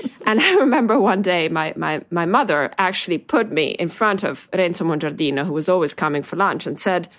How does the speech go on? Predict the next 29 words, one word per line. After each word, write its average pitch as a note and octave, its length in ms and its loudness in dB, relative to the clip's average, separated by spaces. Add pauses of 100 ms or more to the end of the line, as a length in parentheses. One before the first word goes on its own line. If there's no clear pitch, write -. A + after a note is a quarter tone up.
(440)
you A#3 60 0
know, G#3 80 4
"So A#3+ 160 0
Martina C4 340 2
is E4 100 2
asking A3+ 440 2
why G#3+ 560 2
you F#3+ 100 2
didn't G3 220 2
do F#3 180 4
this, D#3+ 300 2
why G3+ 160 4
you, G3 300 2
you G3 100 4
don't G3 340 2
do G3+ 300 4
very D#3+ 260 2
minimalist D3+ 540 0
houses." G#3+ 440 0 (360)
And G3+ 160 0
he B3 160 4
said, G#3 260 2
"So G#3 160 -2
for A3 180 -2
me, A#3 280 4 (100)
it's - 180 -2
about E3+ 520 0
simple C4+ 600 0
objects - 800 -2